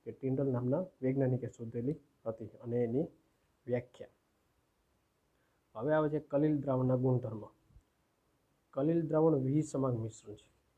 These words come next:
વિસમાંગ એટલે કે બે પદાર્થોને મિશ્ર કરો એટલે બંને પદાર્થો કેવા રહે?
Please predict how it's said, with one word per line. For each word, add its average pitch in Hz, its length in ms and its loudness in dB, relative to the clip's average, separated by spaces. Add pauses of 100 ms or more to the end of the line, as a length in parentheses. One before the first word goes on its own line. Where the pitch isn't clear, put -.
(420)
વિસમાંગ 151 640 2
એટલે 156 220 4 (1300)
કે 117 60 -2 (140)
બે 143 140 6 (280)
પદાર્થોને 127 460 0
મિશ્ર 127 300 0 (100)
કરો 139 160 0
એટલે 120 200 0
બંને 139 180 2 (100)
પદાર્થો 131 340 -2 (100)
કેવા 131 260 0
રહે? 107 100 -10